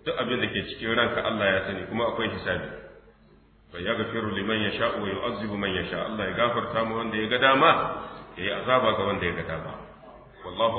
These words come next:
ala kulli shay'in qadir, Allah mai iko ne bisa dukkan komai. Ba abin da ya gagari Allah. Abdullah bin Abbas ya ce lokacin da ayan nan ta sauka, "Dakhala qulubahum minha shay'un lam yadkhul qulu-, qulubahum min shay'in."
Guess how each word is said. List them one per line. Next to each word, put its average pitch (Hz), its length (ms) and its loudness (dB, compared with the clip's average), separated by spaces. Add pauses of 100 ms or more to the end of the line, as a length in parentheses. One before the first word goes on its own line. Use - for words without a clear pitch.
ala 101 160 2
kulli 98 280 -2
shay'in 101 240 -4
qadir, 98 400 -4
Allah 101 560 0
mai 90 160 -4
iko 107 340 -4
ne 95 120 -6
bisa 92 260 -8
dukkan 98 360 -2
komai. 87 220 -6
Ba 131 220 6
abin 131 180 2
da 127 60 2
ya 131 80 2
gagari 120 360 4
Allah. 120 300 4 (1700)
Abdullah 120 360 -2
bin 110 140 0
Abbas 113 340 2
ya 117 80 -2
ce 113 140 -4
lokacin 117 400 -4
da 117 80 -2
ayan 117 280 2
nan 110 120 0
ta 113 100 -6
sauka, 113 600 0
"Dakhala 104 500 0
qulubahum 117 800 -4
minha 104 340 -2 (160)
shay'un 104 460 0 (420)
lam 127 360 6 (120)
yadkhul 156 720 4
qulu-, 160 400 0 (240)
qulubahum 139 640 0
min 123 160 2
shay'in." - 400 0